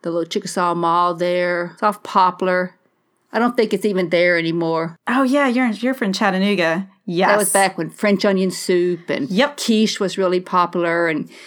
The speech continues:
Speaker 1: the, up in the lounge area was real dark, had couches. And
Speaker 2: Uh-huh.
Speaker 1: it was where you went when you didn't want anybody to see you.
Speaker 2: There was a, there was a Ruby Tuesdays in there?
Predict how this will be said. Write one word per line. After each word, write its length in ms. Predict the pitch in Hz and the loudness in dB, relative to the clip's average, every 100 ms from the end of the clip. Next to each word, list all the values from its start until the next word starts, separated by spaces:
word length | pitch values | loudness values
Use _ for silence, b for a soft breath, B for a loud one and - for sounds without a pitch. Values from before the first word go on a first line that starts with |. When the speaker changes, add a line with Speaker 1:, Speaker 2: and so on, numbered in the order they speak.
| B - | B -4
Speaker 1:
the, 100 | 180 | 0
up 180 | 185 185 | 0 0
in 60 | |
the 80 | 180 | -2
lounge 460 | 175 180 180 180 180 | 2 2 2 0 0
area 340 | 175 175 170 | 0 0 0
was 160 | 165 165 | -2 -2
real 140 | 185 | -4
dark, 560 | 170 - 151 156 160 160 | -4 -2 2 2 2 -2
had 240 | 170 160 | -6 -8
couches. 960 | - - 160 160 165 175 156 160 156 156 | -8 -4 -2 -2 -4 -4 -2 -2 -4 -2
And 200 | 202 240 | 0 2
Speaker 2:
Uh-huh. 140 | 311 403 B B B - | 0 -2 B B B -2
Speaker 1:
it 140 | 208 | 2
was 220 | 214 - | 2 2
where 100 | 214 | 0
you 240 | 202 190 180 | 0 0 0
went 320 | 185 190 - | 0 0 0
when 160 | 175 | -2
you 80 | 175 | 0
didn't 200 | 180 185 | 0 2
want 120 | 180 | 2
anybody 240 | 180 175 170 | 0 2 0
to 80 | 160 | -2
see 300 | - 185 160 147 143 | -4 -2 0 -2 -4
you. 140 | 147 - | -4 -2
Speaker 2:
There 140 | 247 | 0
was 160 | 262 240 | 2 0
a, 40 | |
there 220 | 220 226 | 0 0
was 120 | 233 | 0
a 60 | 233 | 0
Ruby 220 | 220 214 | -2 -2
Tuesdays 420 | 208 220 262 254 | -2 -2 -2 -2
in 80 | 277 | 0
there? 160 | 277 | 0